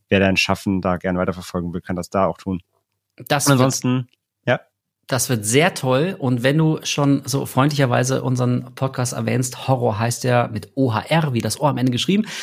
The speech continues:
Speaker 1: Mhm.
Speaker 2: Und da kann ich auch jetzt schon sagen, dass natürlich du auch auf meiner Liste bist von Leuten, äh, die ich auch sehr gerne bei uns mal am Mic hätte. Äh, ne, da werden wir gucken, wann wir mal ein,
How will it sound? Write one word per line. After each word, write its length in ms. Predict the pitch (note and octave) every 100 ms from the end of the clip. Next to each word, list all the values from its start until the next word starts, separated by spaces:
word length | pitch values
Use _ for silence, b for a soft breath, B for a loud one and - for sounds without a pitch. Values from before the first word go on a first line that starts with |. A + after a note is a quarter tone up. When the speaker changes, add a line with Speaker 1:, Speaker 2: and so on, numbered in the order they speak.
| B B
Speaker 1:
Mhm. 80 | C#3
Speaker 2:
Und 60 |
da 60 | C#3+
kann 160 | F3
ich 60 | F3
auch 60 | D#3+
jetzt 120 | F3
schon 120 | D#3+
sagen, 220 | D3 D3+ C#3+
dass 200 | C#3 D3+
natürlich 720 | D#3 E3 - G3 G3 E3+ -
du 180 | D3+ -
auch 280 | C3 D3+
auf 160 | A2 A#2+
meiner 240 | B2+ A#2+
Liste 300 | A2 G#2 -
bist 400 | G2+ A#2+ D#3 - E3
von 200 | B2 A#2
Leuten, 560 | G#2 G#2+ C#3 C3 - _
äh, 360 | - A2+ A2 G#2+
die 200 | A2+ G#2
ich 160 | -
auch 80 | -
sehr 160 | - G#2+
gerne 160 | G#2
bei 140 | G#2 G#2+ -
uns 460 | C#3+ - - _ -
mal 260 | G2 E2+ -
am 180 | - F2+ - _
Mic 300 | G#2+ E2+ - -
hätte. 200 | - - B B B B B
Äh, 320 | C3 C3 B2+ C#3+
ne, 160 | G#3+
da 120 | E3+ C#3+
werden 140 | E3+
wir 60 | E3
gucken, 260 | G3+ F3+
wann 160 | C#3 C#3
wir 80 | C3+
mal 220 | B2+ B2+
ein, 440 | A#2+ A#2+ A#2 A2+